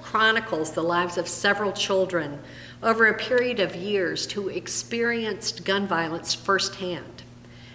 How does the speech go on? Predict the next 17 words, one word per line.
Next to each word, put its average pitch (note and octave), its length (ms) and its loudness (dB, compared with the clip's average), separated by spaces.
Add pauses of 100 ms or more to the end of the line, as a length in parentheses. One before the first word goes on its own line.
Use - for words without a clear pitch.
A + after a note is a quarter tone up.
(100)
and G3+ 100 2
the G3+ 100 2
devastating A3+ 1000 -2
effects - 720 -4
that F#3 200 0
it F3 100 0
has E3+ 220 -8
had F3 400 0
in F3 160 -2
their G3 220 2
lives G#3+ 600 -4 (380)
and G3 140 0
their F#3+ 100 4
family A3 460 0
lives C#3 580 -4 (360)
for F#3 220 -4
years. E3 920 -6